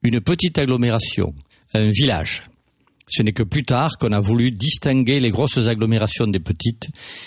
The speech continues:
et qu'on a donc créé le dérivé village, village, à partir du latin villaticum.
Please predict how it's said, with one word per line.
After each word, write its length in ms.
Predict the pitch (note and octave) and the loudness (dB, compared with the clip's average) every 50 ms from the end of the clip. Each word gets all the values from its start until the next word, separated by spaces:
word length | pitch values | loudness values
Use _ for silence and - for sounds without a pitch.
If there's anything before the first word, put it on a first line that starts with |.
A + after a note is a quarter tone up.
| - - - | -8 -4 -2
et 60 | G2+ | 0
qu'on 160 | - C#3+ C3+ | 2 2 2
a 80 | C3 C3+ | 2 2
donc 180 | D3 D3+ C#3 | 2 0 0
créé 260 | B2+ - - D3 D3 C#3 | -2 -2 0 0 2 2
le 120 | B2 A#2 | 2 2
dérivé 580 | A#2 C3+ A#2 A#2+ B2 A#2 G#2+ A#2+ A2+ G2 E2 - - - - - - _ _ _ _ | 2 0 0 0 2 2 2 2 2 0 -2 -6 -12 -20 -20 -20 -20 _ _ _ _
village, 540 | G2+ A#2 D3 C3+ C3 A#2+ C3 B2 A2+ A#2+ C#3 F3+ C4+ A#3 - - - - | 0 0 2 2 2 0 0 0 0 0 0 0 0 -4 -6 -12 -16 -10
village, 640 | B2 F#2+ G2 G#2 G#2 F#2 F#2 G2+ A2+ G#2+ A#2 C#3+ F3+ - _ _ _ _ _ _ _ _ - - - - - - - - _ - | -4 0 0 2 2 2 2 0 0 0 0 -2 -4 -4 _ _ _ _ _ _ _ _ -20 -20 -20 -20 -20 -20 -20 -10 _ -4
à 80 | B2 | -2
partir 340 | G#2 - B2+ - - - E3+ | -2 -2 -2 -2 0 0 0
du 80 | D3 C3+ | 2 2
latin 380 | B2 A2+ - - D3 D3 D#3 | 0 0 0 -2 -2 -2 -2
villaticum. 760 | D3 - A2+ C3 C3 B2+ B2 A#2 - - - - F#2+ D#2+ D#2 | 0 0 2 2 2 2 0 -2 -4 -6 -4 -2 -2 -2 -2